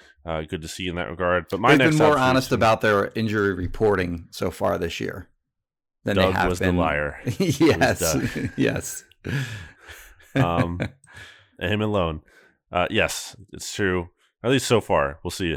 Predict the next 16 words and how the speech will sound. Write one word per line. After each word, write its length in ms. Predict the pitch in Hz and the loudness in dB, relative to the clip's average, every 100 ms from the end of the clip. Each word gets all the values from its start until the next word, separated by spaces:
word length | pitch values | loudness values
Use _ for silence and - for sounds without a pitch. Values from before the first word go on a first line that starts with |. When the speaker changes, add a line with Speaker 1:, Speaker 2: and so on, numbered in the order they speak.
| 85 | -4
Speaker 1:
You 60 | 101 | -6
know, 120 | 76 | -4
we'll, 380 | 78 87 90 82 | -4 -8 -10 -10
we'll 80 | 87 | -10
see 160 | - 120 | 0 2
Speaker 2:
Right. 340 | 101 85 82 - _ - _ _ _ | 4 2 -2 -10 _ -20 _ _ _
Speaker 1:
how 140 | 98 | -4
that 260 | 82 - - | -2 -4 -8
continues, 500 | 85 98 87 73 73 | -12 -8 -6 -6 -8
especially 440 | - - 85 87 | -12 -12 -12 -10
when 60 | 78 | -8
the 60 | |
real 160 | 78 87 | -6 -4
games 260 | 82 78 - | -4 -4 -4
start. 300 | 92 78 - | 0 0 0
But, 200 | 95 87 | -2 -2